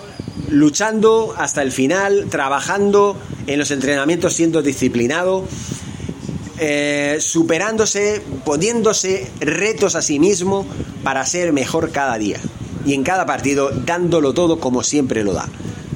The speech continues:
Nada que objetar a Ronald Araujo, uno de los pocos jugadores que me gustaría que continuara en la plantilla.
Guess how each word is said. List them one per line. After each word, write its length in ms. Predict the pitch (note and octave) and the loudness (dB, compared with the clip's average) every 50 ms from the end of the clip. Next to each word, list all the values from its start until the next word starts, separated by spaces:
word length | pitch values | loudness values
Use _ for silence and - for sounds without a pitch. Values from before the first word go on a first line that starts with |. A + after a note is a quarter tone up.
| - - - | -6 -2 2
Nada 320 | B2 D3+ F#3 G#3+ A3 A3 | 4 4 4 4 4 2
que 60 | - G3+ | 2 2
objetar 420 | F#3+ - F3 E3+ F3 G3 G3 G3 | 2 2 0 0 0 0 0 0
a 200 | - - D#3 D3 | -2 -2 -2 0
Ronald 280 | D#3 F3 F3+ F3+ E3+ E3 | 0 0 0 0 0 0
Araujo, 380 | D#3+ D3+ D#3+ F3+ E3 - D#3 | 0 0 0 0 0 2 2
uno 80 | E3 F3 | 2 4
de 60 | F3 | 4
los 120 | E3 D3 - | 2 2 0
pocos 300 | - F#3 F#3 E3 E3+ - | 0 0 0 0 0 2
jugadores 520 | - G3 G3 E3 E3 E3+ F3 F3 D3+ - | 4 4 4 6 4 4 2 2 0 0
que 120 | - D3+ C3+ | 0 0 2
me 80 | C#3+ | 2
gustaría 460 | C#3+ D3+ D3+ - D3 C3+ D3 D3+ D3+ | 2 0 0 0 0 0 2 2 0
que 100 | C#3+ C#3 | 0 0
continuara 480 | C3 D3 C3+ B2+ C3 A#2+ B2 C3 C3 C3 | 0 0 0 0 0 0 0 0 0 0
en 80 | B2+ B2 | 0 -2
la 80 | B2 | -2
plantilla. 480 | A#2+ A#2+ A#2 G#2+ F#2+ D3 C#3+ - - | -2 -2 -4 -2 0 0 0 0 -2